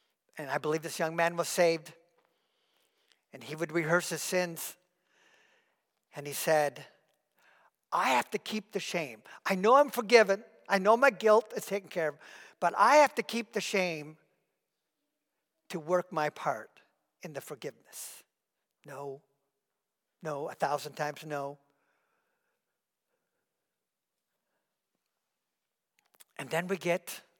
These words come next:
a summary. "Where there's forgiveness of these,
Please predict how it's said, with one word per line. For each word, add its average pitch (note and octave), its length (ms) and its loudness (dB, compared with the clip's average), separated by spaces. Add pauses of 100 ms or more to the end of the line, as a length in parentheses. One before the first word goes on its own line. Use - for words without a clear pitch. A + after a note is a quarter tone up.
a - 60 -8
summary. B2+ 540 -6 (3000)
"Where F#3 220 4
there's F#3+ 240 4
forgiveness G#3+ 540 4
of A3 160 4
these, F3+ 340 -4